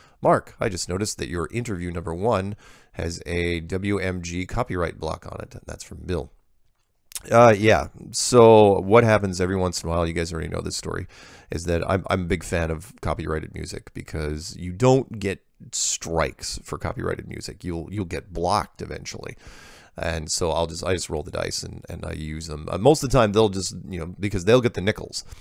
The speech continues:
So if I use somebody's song, whatever it is, like in this case, uh, for the interview number one, and I didn't even use the song, it was used on that p-, particular program, uh, which was called,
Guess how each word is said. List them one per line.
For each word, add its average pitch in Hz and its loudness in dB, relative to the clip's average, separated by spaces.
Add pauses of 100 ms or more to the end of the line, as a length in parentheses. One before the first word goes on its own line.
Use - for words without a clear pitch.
(180)
So - -4
if 85 -2
I 110 6
use 117 2
somebody's 98 -2
song, 80 -2
whatever 85 -4
it 73 -10
is, - -16 (320)
like 92 -4
in 98 -2
this 131 6
case, 87 -2
uh, 80 -4
for 85 -10
the 90 -4
interview 113 0
number 92 0
one, 82 -4
and 80 -6
I 107 0
didn't 123 0
even 90 -6
use 87 -6
the 80 -10
song, 78 -8
it 78 -10
was 78 -14
used 82 -10
on 85 -6
that - -8
p-, - -12
particular 82 -8
program, 82 -2 (560)
uh, 80 -4 (100)
which - -10
was 80 -6
called, 80 -4